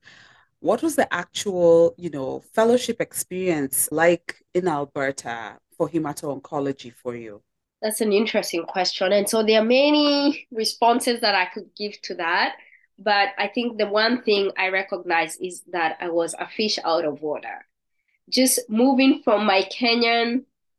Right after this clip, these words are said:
Speaker 2: uh, training into North American training where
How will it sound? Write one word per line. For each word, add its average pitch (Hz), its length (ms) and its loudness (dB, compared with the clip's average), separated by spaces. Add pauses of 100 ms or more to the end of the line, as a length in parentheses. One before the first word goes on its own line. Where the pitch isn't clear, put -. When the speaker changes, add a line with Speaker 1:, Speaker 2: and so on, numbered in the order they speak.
(220)
Speaker 2:
uh, 196 340 -4
training 220 880 2
into 190 800 0 (180)
North 196 280 -2
American 220 640 0
training 208 640 -2
where 190 460 0